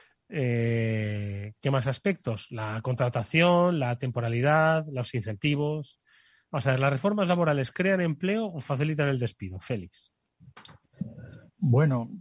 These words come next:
Speaker 2: muy, muy buenas tardes, ¿no? a todos. Eh, <laughs> es una pregunta que en España, pues, siempre ha tenido su miga, ¿no? Es decir, de alguna manera, pues, hemos,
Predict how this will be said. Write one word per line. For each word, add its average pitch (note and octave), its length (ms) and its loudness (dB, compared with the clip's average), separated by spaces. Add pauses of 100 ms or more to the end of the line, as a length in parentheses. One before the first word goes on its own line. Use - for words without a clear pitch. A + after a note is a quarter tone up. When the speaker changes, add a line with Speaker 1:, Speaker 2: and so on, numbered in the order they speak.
Speaker 2:
muy, G#2 360 -6
muy A#2 160 -4
buenas A#2 300 -2
tardes, B2+ 560 -2
¿no? G#2 320 -8
a G#2 140 -12
todos. A2+ 600 -6 (460)
Eh, G#2+ 220 -4
<laughs> - 20 2
es - 220 2
una D3 200 6
pregunta C3 560 0
que C#3 280 0
en A#2+ 80 -2
España, C3 640 -2 (680)
pues, A#2 200 0
siempre B2+ 460 -4
ha B2+ 80 2
tenido A#2+ 580 -2
su F#2+ 160 -6
miga, E3+ 340 0
¿no? - 240 -4 (140)
Es G#3 220 -8
decir, C3+ 340 -4
de G2 80 -4
alguna G2+ 280 -2
manera, A#2+ 380 -2
pues, G#2+ 200 -10
hemos, G#2+ 180 0